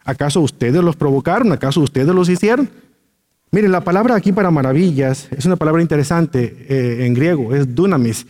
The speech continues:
que no es otra cosa más que la palabra poder. Cuando el Señor les dio el Espíritu Santo a los apóstoles en aquel día en Pentecostés, les dio el poder para hacer obras espectaculares.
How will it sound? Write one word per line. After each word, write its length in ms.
que 140
no 100
es 120
otra 180
cosa 220
más 160
que 80
la 100
palabra 320
poder. 420
Cuando 380
el 60
Señor 500
les 160
dio 100
el 80
Espíritu 480
Santo 380
a 20
los 160
apóstoles 540
en 120
aquel 360
día 200
en 120
Pentecostés, 680
les 240
dio 100
el 120
poder 420
para 160
hacer 180
obras 400
espectaculares. 1120